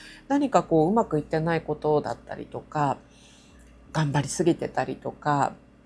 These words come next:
いろんなことを我慢してるとかっていうことが重なっていくと、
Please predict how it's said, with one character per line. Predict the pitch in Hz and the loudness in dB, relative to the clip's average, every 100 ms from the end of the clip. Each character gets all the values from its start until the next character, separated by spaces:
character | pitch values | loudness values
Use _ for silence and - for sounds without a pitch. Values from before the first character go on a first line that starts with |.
| - | -6
い | 156 | 0
ろ | 151 | 2
ん | 151 | 2
な | 151 | 0
こ | 170 | 0
と | 185 226 | 6 6
を | |
我 | 175 180 | 6 4
慢 | 156 135 | 2 -2
し | - | -4
て | 139 | -4
る | 139 | -4
と | - | -8
か | - - | -8 -8
っ | - | -8
て | - 190 | 0 2
い | 208 | 4
う | |
こ | 208 220 | 2 0
と | 220 160 | 0 0
が | 156 147 - | 2 0 -2
重 | 190 - 302 | -6 -4 -2
な | 330 | -2
っ | 330 | -6
て | - 311 | -2 -2
い | 302 | 0
く | 269 | -2
と、 | - 147 151 131 | 0 2 4 2